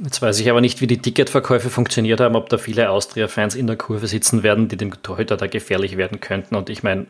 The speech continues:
äh, wenn es dermaßen aushängt, dass sie den Nationaltorhüter im eigenen Stadion bombardieren,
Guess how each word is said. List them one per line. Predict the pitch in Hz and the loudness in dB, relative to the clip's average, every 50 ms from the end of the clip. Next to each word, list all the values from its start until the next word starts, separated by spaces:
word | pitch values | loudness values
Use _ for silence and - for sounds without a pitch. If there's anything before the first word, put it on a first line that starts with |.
| - - | -14 -16
äh, | - 101 101 95 | -12 -10 -8 -6
wenn | 95 104 | -4 -4
es | 101 - 110 - - - | -4 -2 -2 -4 -4 -2
dermaßen | - 110 110 117 117 110 104 - 123 - | 0 2 2 4 4 4 2 2 -2 -2
aushängt, | 92 95 107 107 - 110 104 101 - - - | 0 0 -2 0 0 -2 -2 -2 -4 -6 -6
dass | 104 - - | -4 -4 -4
sie | 98 | -2
den | 90 107 104 | -2 -2 -2
Nationaltorhüter | 104 98 98 - - 101 98 95 90 104 127 123 - 104 101 95 98 104 98 - 104 | -2 -2 -2 -4 -4 -2 0 2 2 2 2 2 2 2 2 2 2 0 0 0 0
im | 101 101 | 0 2
eigenen | 98 107 110 113 107 107 104 | 2 2 2 2 2 2 0
Stadion | - - 101 95 101 110 113 107 104 | 0 0 2 2 2 2 2 0 0
bombardieren, | - 110 101 90 107 92 - 101 101 101 107 101 | 0 -2 -2 0 -2 -2 -2 -2 -2 -2 -2 -4